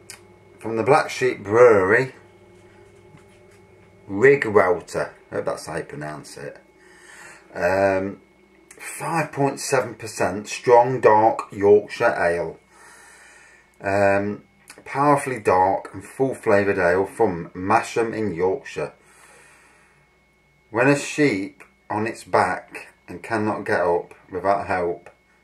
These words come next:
local Dales dialect says it's rigged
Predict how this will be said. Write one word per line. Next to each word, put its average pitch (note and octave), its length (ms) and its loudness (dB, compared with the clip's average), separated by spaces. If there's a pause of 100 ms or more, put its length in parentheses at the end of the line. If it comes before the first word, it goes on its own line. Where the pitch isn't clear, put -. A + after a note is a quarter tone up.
(120)
local A2+ 540 0
Dales F#2 760 0 (580)
dialect F2 580 0
says F2+ 280 -4
it's - 220 -10
rigged F#2+ 420 2